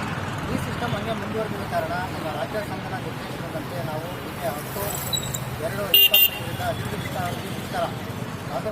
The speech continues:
ಪ್ರತಿಭಟನೆ ಅಲ್ಲ, ಶಾಂತಿಯುತವಾಗಿ ಮುಷ್ಕರ ನಡೆಸಬೇಕಂತ ಕೇಂದ್ರ ಸರ್ಕಾರದ, ಸಾರಿ, ಕೇಂದ್ರ ಸಂಘದ ನಿರ್ದೇಶನದಂತೆ ನಾವು ಮುಷ್ಕರನ ಕೈಗೊಂಡಿದ್ದೀವಿ. ಸರ್ಕಾರ ಇದುವರೆಗೆ ಆಗಲಿ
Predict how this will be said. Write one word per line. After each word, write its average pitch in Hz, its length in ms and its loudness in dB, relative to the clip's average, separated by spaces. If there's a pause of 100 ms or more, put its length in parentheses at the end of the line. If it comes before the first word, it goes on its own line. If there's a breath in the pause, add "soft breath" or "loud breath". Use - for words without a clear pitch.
ಪ್ರತಿಭಟನೆ 208 540 0
ಅಲ್ಲ, 165 120 0 (1160)
ಶಾಂತಿಯುತವಾಗಿ 202 680 -2 (240)
ಮುಷ್ಕರ - 240 -6 (100)
ನಡೆಸಬೇಕಂತ 160 480 -6 (180)
ಕೇಂದ್ರ 190 200 -6 (100)
ಸರ್ಕಾರದ, 170 460 -2 (560)
ಸಾರಿ, 165 180 -2 (460)
ಕೇಂದ್ರ 220 280 0
ಸಂಘದ 190 240 -6 (140)
ನಿರ್ದೇಶನದಂತೆ 170 760 -6 (520)
ನಾವು 160 140 -4 (120)
ಮುಷ್ಕರನ 202 420 -4 (220)
ಕೈಗೊಂಡಿದ್ದೀವಿ. 160 580 -6 (760)
ಸರ್ಕಾರ 233 300 2 (140)
ಇದುವರೆಗೆ 233 400 0
ಆಗಲಿ 220 180 2